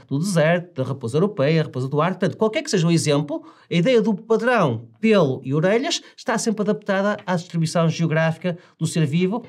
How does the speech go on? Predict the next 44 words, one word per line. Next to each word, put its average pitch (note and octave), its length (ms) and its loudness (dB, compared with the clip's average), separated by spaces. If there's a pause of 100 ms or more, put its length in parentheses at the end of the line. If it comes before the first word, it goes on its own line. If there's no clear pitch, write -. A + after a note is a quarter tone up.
(140)
e D#3+ 100 0
à D#3+ 80 2
maior E3+ 480 2
ou E3 120 -2
menor E3+ 240 2
capacidade D3+ 580 -4
de D#3+ 80 -2
reter - 220 -6
calor. G#2+ 360 -4 (320)
Portanto, D#3 180 -2
aqui F#3+ 200 0
a F#3 40 4
ideia G3+ 180 2
da F3+ 80 0
investigação F#3+ 760 -2 (260)
que A3+ 100 0
facilita E3+ 500 -2
isto. - 380 -10 (840)
Quem D#4 120 -2
fala D4+ 400 2
do C4 260 0
revestimento F#3 800 -4 (280)
também E3+ 260 2
criar F#3+ 280 0
os F#3 120 -4
tais F#3 180 -2
padrões G3 560 2
de E3+ 60 -2
dentição. E3 560 -2 (520)
Aqui G#3+ 220 0
mais G3+ 180 2
uma F#3+ 120 2
ferramenta, D#3+ 580 -2 (580)
às C#3 80 0
vezes E3 140 2
uma F#3 100 4
pessoa, E3 180 -2
como E3 140 0
digo, C#3 240 0
e C#3+ 80 -6
como E3 320 0
falamos E3 280 0
no D#3+ 60 0
início, C3 540 0